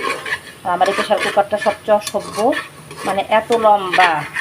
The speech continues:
ক্যামেরায় আসেই না। একটু পানি দিতে হবে, তেল দিলে বেশি হয়ে যাবে। সব মশলা দিয়ে দিলাম, সাদা এলাচ, দারচিনি, তারপরে তেজপাতা। এখন just গোশটা দিয়ে দেবো।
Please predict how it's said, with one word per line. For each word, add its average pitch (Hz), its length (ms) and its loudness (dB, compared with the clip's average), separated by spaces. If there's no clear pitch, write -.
ক্যামেরায় 185 540 2
আসেই 170 420 -6
না। 135 120 -2
একটু - 140 -6
পানি 156 260 -8
দিতে 147 220 -10
হবে, 151 320 -8
তেল 185 200 -10
দিলে 151 180 -8
বেশি 160 300 -10
হয়ে 156 200 -10
যাবে। 147 220 -14
সব 190 120 -6
মশলা 180 400 -6
দিয়ে 202 220 -6
দিলাম, 185 360 -2
সাদা 180 340 2
এলাচ, 175 280 2
দারচিনি, 180 640 -2
তারপরে 165 420 -2
তেজপাতা। 196 680 -2
এখন 185 200 -10
just 170 480 -6
গোশটা 175 320 -4
দিয়ে 170 240 -2
দেবো। 160 180 -8